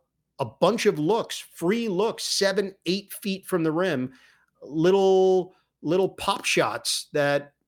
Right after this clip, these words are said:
would go in. He had one of those against Milwaukee, as we know, in game three. If he makes it, the Nets take a three oh lead, commanding three oh lead. The Bucks don't come back in that series, and the Nets go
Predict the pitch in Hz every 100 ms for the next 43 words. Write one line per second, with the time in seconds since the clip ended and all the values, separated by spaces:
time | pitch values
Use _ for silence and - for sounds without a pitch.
0 | _ - 147 127 151 151 175 185 120 123
1 | 147 156 120 139 156 139 135 127 135 127
2 | 135 120 127 170 175 123 123 131 117 123
3 | 120 117 117 _ _ _ - 135 123 139
4 | 135 131 143 180 135 123 123 117 127 170
5 | - 135 131 135 _ _ _ _ _ _
6 | 117 120 143 151 - - - 147 127 147
7 | 147 143 131 131 143 139 135 139 151 139
8 | 123 135 123 123 135 113 131 131 - 123
9 | - 123 127 143 143 120 120 - 120 123
10 | 113 113 120 127 - 127 123